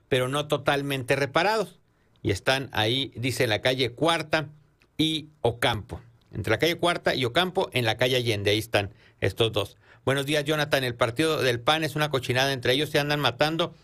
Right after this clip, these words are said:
no nada más en la gobernatura, sino en la presidencia también. Así quieren gobernar, no, hombre. Y Morena está peor.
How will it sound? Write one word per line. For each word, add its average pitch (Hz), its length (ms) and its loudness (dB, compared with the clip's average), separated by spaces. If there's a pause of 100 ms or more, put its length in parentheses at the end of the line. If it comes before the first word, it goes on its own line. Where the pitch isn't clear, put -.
(260)
no 139 80 0
nada 151 180 0
más 147 180 0
en 156 60 0
la 143 60 2
gobernatura, 120 480 2
sino 143 180 -2
en 123 40 0
la 117 100 2
presidencia 123 540 -2
también. 117 500 0 (220)
Así - 240 -2
quieren 147 220 0
gobernar, 139 440 0
no, 151 140 2
hombre. 147 300 -2 (200)
Y 127 80 0
Morena 135 300 0
está 143 260 -2
peor. 151 320 0